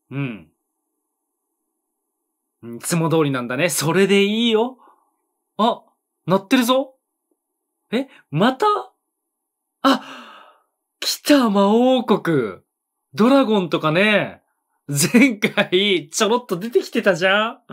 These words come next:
いや、だからこれ、いや、けど死者っ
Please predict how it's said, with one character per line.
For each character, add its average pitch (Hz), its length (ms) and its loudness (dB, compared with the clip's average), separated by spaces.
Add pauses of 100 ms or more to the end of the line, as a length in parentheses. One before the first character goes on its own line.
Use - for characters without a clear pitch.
(920)
い 175 40 -2
や、 185 80 0
だ 262 120 2
か 285 140 0
ら 254 140 2
こ 254 180 -2
れ、 294 420 2 (2500)
い 214 40 0
や、 220 100 4
け 214 100 -2
ど 151 40 -2
死 508 220 -2
者 523 220 2
っ - 60 -18